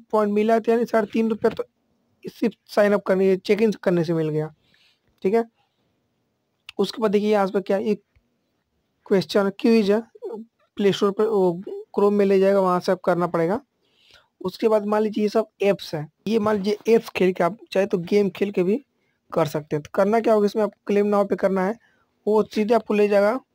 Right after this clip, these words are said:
वेबसाइट पे। देखिए क्या लो, विजिट वेबसाइट, play the easy quiz and fill in the registration form and get तीन रुपया। अब करना है बस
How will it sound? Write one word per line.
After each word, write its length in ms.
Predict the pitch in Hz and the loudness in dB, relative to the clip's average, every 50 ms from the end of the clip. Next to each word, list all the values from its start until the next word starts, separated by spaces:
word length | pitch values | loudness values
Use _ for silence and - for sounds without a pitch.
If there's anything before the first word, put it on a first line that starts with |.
| _ - | _ -2
वेबसाइट 420 | 165 180 175 - - 175 170 170 165 | -2 -2 0 0 0 0 0 0 -2
पे। 80 | - 156 | -4 -4
देखिए 260 | 147 143 147 156 147 | -4 -4 -4 -4 -4
क्या 140 | 147 151 147 | -4 -4 -4
लो, 160 | 143 156 175 - _ _ _ _ - - - - _ _ - | -4 -4 -6 -10 _ _ _ _ -20 -20 -20 -20 _ _ -4
विजिट 320 | 165 185 180 185 208 190 208 | -2 -2 -2 -2 -4 -2 0
वेबसाइट, 420 | 208 202 190 - - 202 202 220 240 _ _ _ _ _ _ _ _ _ _ _ _ _ _ _ | 0 0 0 0 2 2 2 2 -2 _ _ _ _ _ _ _ _ _ _ _ _ _ _ _
play 180 | - 180 190 196 | -2 0 0 0
the 120 | 190 208 202 - _ _ | 0 -2 -4 -6 _ _
easy 260 | 208 190 180 175 196 185 185 | -4 -4 -2 -2 -2 -4 -4
quiz 280 | - - 220 240 269 - - _ _ _ _ _ - | -4 -2 -2 -2 -2 -6 -12 _ _ _ _ _ -8
and 120 | 180 165 | -8 -6
fill 180 | 151 - 202 202 | -2 0 0 0
in 100 | 190 185 | 2 2
the 80 | 190 | 0
registration 440 | 185 170 151 - 190 - - 190 185 | 0 0 0 -2 -2 -2 -2 -4 -4
form 340 | - - 208 214 220 - - | 0 0 0 0 0 -2 -4
and 180 | 185 180 175 | -4 -2 -2
get 140 | 196 220 214 - - | -2 -4 -4 -2 -2
तीन 180 | 202 180 175 | 0 0 0
रुपया। 300 | 165 160 151 160 156 160 160 - _ _ _ _ _ _ _ - | 0 -2 -2 -4 -4 -4 -6 -12 _ _ _ _ _ _ _ -4
अब 120 | 214 190 | -4 -2
करना 240 | - - 226 233 247 | 0 0 2 2 2
है 60 | 240 | 2
बस 260 | 233 240 214 - - | 0 0 -2 -4 -6